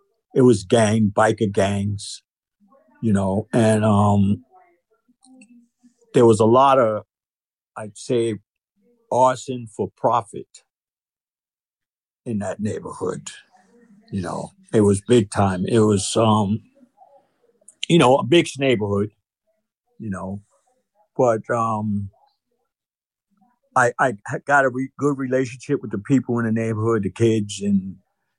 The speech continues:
you know, the family. Um, far as fires, they were like, the buildings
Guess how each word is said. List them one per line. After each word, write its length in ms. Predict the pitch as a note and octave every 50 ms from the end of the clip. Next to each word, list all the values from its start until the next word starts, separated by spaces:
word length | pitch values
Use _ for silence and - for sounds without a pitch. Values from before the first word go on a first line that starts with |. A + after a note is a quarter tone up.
| _ _
you 80 | - B2
know, 160 | A2+ G#2+ G#2
the 100 | G2 F#2+
family. 720 | - - B2+ A#2+ A#2+ A#2 A2 G#2+ G#2 G2+ G2 G#2 G#2 G2+ - _ _ _ _ _ _ _ - _ _ _ _ _ _ _ _ _ _ -
Um, 640 | B2 A#2 A#2 A2+ A#2 A2+ A2 A2+ G#2+ G#2+ G#2+ G2+ - _ - _ _ _ _ _ _ _ _ _ _ _ _ _ _ _ _ _ _ _ _ _ _ _ _ _ - -
far 180 | D#3 D#3 E3 D3+
as 140 | D3 D3 - _
fires, 520 | - E3 E3 D#3+ E3 D#3+ D3+ D3+ B2+ - -
they 120 | - C3+ C3
were 280 | B2+ B2+ A#2+ A2+ A#2
like, 320 | A#2 B2 B2 A#2 A#2 G#2 - _ _ _ _ _ _ _ _ _ _ _ -
the 80 | C3+ A2+
buildings 800 | G2 G#2+ D3+ E3+ F#3 F3+ D3 D3+ C#3 A#2+ A#2 A2 G2+ - -